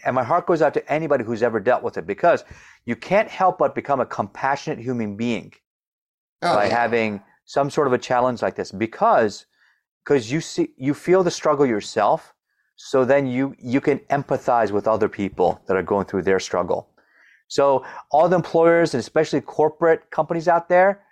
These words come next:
Speaker 1: make sure you hire someone who has any sort of a challenge, because they will be the most hardest working and most empathetic
Speaker 2: That happens
Speaker 1: employees
Speaker 2: a
Speaker 1: that you
Speaker 2: lot.
Speaker 1: will ever, you will ever have.
Speaker 2: Corporate companies don't see that, unfortunately.
Speaker 1: No, they
Speaker 2: That
Speaker 1: don't.
Speaker 2: needs, no,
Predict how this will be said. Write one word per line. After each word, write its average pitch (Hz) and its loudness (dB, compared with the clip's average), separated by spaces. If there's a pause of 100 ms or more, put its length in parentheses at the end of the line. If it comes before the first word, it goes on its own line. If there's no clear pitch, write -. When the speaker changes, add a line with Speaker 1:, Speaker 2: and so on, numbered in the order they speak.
(340)
Speaker 1:
make 165 -2
sure 196 4
you 165 4
hire 139 2
someone 98 -4 (380)
who 107 0
has 110 2
any 117 0
sort 117 0
of 98 -2
a - -6
challenge, 120 0
because 117 0
they 123 0
will 151 0
be 131 0
the 113 0
most 123 0
hardest 147 -2
working 139 -2
and 113 -4
most 107 -2 (100)
empathetic 127 0 (380)
Speaker 2:
That 131 2
happens 127 0
Speaker 1:
employees 117 2
Speaker 2:
a - 0
Speaker 1:
that 113 -2
you 107 2
Speaker 2:
lot. - 0
Speaker 1:
will 107 0
ever, 110 0 (140)
you 104 -4
will 104 2
ever 104 0
have. 101 -4 (300)
Speaker 2:
Corporate 143 0
companies 127 2
don't 120 0
see 120 2
that, 113 2
unfortunately. 107 -2
Speaker 1:
No, 139 2
they 127 2
Speaker 2:
That 113 2
Speaker 1:
don't. 135 4
Speaker 2:
needs, - -2
no, 98 -2